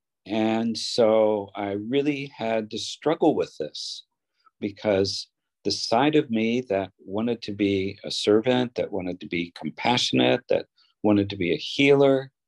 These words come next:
was confronted with a lifestyle that I thought was immoral and horrible and cursed by God.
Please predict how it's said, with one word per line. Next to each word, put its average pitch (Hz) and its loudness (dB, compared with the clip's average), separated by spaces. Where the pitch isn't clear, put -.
was 98 -4
confronted 127 0
with 98 2
a 92 -4
lifestyle 101 -2
that 95 -4
I 123 2
thought 107 -2
was 95 -4
immoral 85 0
and 82 -8
horrible 98 4
and 92 -6
cursed - 0
by 87 -2
God. 73 -6